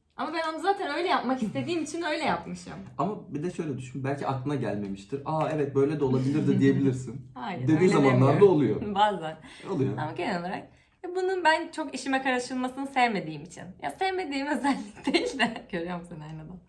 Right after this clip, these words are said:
Speaker 2: Kameraya bak, kameraya.
Speaker 1: Hı hı.
Speaker 2: Başka
Speaker 1: Bunu sevmiyorum.
Speaker 2: sevdiğin özellik?
Speaker 1: Sevdiğim özellik de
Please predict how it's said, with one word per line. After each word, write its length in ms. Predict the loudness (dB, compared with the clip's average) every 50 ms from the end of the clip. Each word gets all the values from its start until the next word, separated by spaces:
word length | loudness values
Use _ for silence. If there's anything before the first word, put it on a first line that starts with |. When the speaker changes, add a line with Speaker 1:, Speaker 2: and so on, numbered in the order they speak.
| _ _ _ _ -20 -20 -20 -16 -16 -16 -16 -18 -20 -20 -20 -20 -20 _ _ -16
Speaker 2:
Kameraya 340 | -14 -12 -10 -8 -8 -8 -8
bak, 200 | -10 -12 -14 -14
kameraya. 260 | -16 -14 -14 -14 -14 -14 -14 -14
Speaker 1:
Hı 180 | -12 -10 -8
hı. 60 | -6 -6
Speaker 2:
Başka 220 | -6 -6 -4 -4
Speaker 1:
Bunu 100 | -4 -4
sevmiyorum. 460 | -2 -2 -4 -4 -4 -6 -10 -6 -2
Speaker 2:
sevdiğin 320 | 0 0 0 0 -2 -4 -4
özellik? 380 | -4 -6 -6 -8 -8 -8 -10 -12 -16 -20 -20 -20 _ _ _ _ _ _ _ _ _ -18 -12 -8
Speaker 1:
Sevdiğim 420 | -6 -6 -6 -4 -4 -4 -4 -2
özellik 600 | -4 -4 -4 -4 -6 -6 -8 -12 -16 -16 -10 -6
de 240 | -4 -4 -4 -6